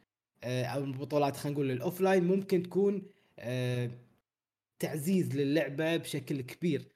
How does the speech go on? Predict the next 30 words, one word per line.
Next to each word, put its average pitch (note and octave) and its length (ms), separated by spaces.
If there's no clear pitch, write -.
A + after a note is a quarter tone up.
يعني A#2 240
ناس E3+ 260
يقول: - 180
"والله A#3 380
أنا G3 80
ما G#3 120
أحب، E3+ 340
آه، B2+ 320
سماش، D#3 500
ما E3 140
أحب D#3 260
الفايت، C#3 600
بس G#3 160
كرة F#3+ 140
قدم F#3 400
لا، D3+ 220
أعشقها." - 520
فما E3 360
عنده F3+ 220
مشكلة G#3 540
إنه E3+ 280
يدش D#3+ 400
بطولات D#3+ 420
كرة C3+ 180
قدم E3 420
في D#3 240
هذه D3 320
النوعية C#3 500
من C3 180
الألعاب. G2+ 640